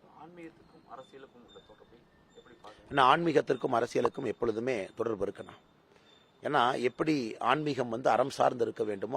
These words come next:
Speaker 2: அரசியலும் அறம் சார்ந்து இருக்க வேண்டும். ஆனா இன்னைக்கு பாத்தீங்கன்னா ஆன்மீகத்திற்கும் அரசியலுக்கும் தொடர்பு குறைஞ்சிக்கிட்டே இருக்கு. அரசியல்வாதிகள் வெறும் ஒரு கோயிலுக்கு போறோம்,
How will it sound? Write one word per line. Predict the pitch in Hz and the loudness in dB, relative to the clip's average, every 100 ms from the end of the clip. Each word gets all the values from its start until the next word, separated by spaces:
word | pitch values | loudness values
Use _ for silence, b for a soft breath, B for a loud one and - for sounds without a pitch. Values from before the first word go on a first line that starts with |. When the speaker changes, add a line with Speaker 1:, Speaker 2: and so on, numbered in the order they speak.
| 113 | -2
Speaker 2:
அரசியலும் | 120 - 131 135 104 | -2 -2 -4 -2 -2
அறம் | 120 - | -2 2
சார்ந்து | 123 147 120 | 4 4 0
இருக்க | 110 107 | -2 -6
வேண்டும். | 101 98 107 | -10 -10 -6
ஆனா | 117 | -4
இன்னைக்கு | 117 135 - | -4 -6 -6
பாத்தீங்கன்னா | 131 131 147 156 - _ b b b b | -8 -6 -4 -4 -4 _ b b b b
ஆன்மீகத்திற்கும் | 110 156 175 156 - 135 - 165 120 | 0 2 4 2 2 0 -2 0 0
அரசியலுக்கும் | 131 143 131 - - | 0 -2 -2 -4 -6
தொடர்பு | 113 135 131 113 | -2 -2 -2 -4
குறைஞ்சிக்கிட்டே | 110 110 101 110 135 | -4 -6 -2 0 0
இருக்கு. | 185 - _ _ _ b b b b - | -2 -18 _ _ _ b b b b -6
அரசியல்வாதிகள் | 120 165 160 143 135 135 123 | -2 2 4 4 2 0 2
வெறும் | 131 143 | 2 2
ஒரு | 117 - | 0 0
கோயிலுக்கு | 139 131 107 - | 0 0 -4 -2
போறோம், | 117 123 | 0 0